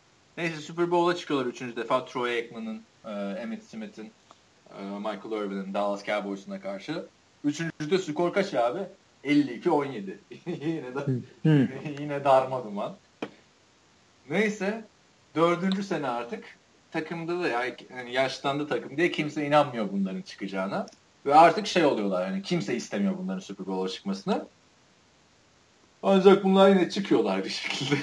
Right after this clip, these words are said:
Speaker 1: <laughs> Yine Dallas geliyor. Yine Dallas'a kaybediyorlar. Otuza on üç.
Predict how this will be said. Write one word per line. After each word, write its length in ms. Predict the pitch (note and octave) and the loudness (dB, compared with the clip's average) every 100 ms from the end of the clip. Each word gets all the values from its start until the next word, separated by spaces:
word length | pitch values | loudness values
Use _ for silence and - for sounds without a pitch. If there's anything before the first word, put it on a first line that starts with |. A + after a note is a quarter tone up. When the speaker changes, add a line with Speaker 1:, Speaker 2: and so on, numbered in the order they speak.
| - G3+ | 8 8
Speaker 1:
<laughs> 240 | - F3+ - _ - - - F3 G3 F3+ _ - | 8 0 -2 _ -14 -12 -6 -2 -2 -4 _ -2
Yine 220 | F3+ F3+ | 8 10
Dallas 400 | C#3+ A2+ G#2+ G2+ | 12 10 6 2
geliyor. 440 | - G#2 B2+ G3+ - - _ _ - - - _ _ _ _ | -2 0 4 2 0 -18 _ _ -8 -8 -8 _ _ _ _
Yine 180 | F3 G3 | 8 12
Dallas'a 400 | D#3+ A#2+ A2 G2 | 12 12 4 -4
kaybediyorlar. 680 | F2+ F2 E2+ D#2+ D#2 - - - _ _ _ _ _ _ - _ _ _ _ _ _ _ _ _ _ - | -6 -6 -6 -10 -10 -12 -18 -20 _ _ _ _ _ _ -20 _ _ _ _ _ _ _ _ _ _ -12
Otuza 380 | C3+ - A#2 A#2 | -8 -6 -4 -2
on 200 | G2 F2+ | 0 -2
üç. 340 | - - - | -10 -14 -14